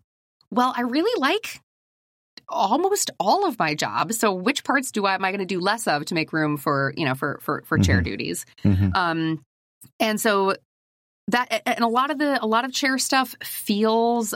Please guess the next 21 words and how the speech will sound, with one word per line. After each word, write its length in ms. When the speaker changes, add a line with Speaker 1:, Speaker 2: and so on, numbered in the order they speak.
Speaker 1:
um, 720
f-, 380
feels 460
very 360
time 280
sensitive. 680
And, 500
like, 300
if 160
I 120
don't 300
do 160
a 40
good 160
job, 200
I'm 120
letting 260
somebody 340
else 200
down. 600
Speaker 2:
Mm-hmm. 300